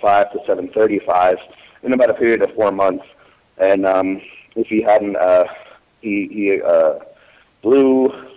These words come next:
uh, like, a little bit of pec and, like, uh, something going on in his rotator in his shoulder. He's still, the swelling's still so,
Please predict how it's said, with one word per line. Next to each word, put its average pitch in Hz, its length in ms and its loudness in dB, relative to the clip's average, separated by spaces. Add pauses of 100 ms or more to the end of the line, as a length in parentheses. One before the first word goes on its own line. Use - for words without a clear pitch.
(160)
uh, 113 360 2 (140)
like, 113 200 2
a 117 60 -2
little 127 180 0
bit 113 100 0
of 101 100 0
pec - 280 0
and, 87 100 -12
like, 90 260 -6
uh, 76 340 -2 (1080)
something 107 400 -2
going 95 220 2
on 95 160 -2
in 90 80 -8
his 87 120 -6
rotator 90 480 -6
in 90 60 -16
his 87 100 -14
shoulder. 87 360 -2
He's 87 100 -10 (280)
still, 101 260 2 (220)
the 110 140 -12
swelling's 101 380 -2
still 95 260 -2
so, 87 340 -2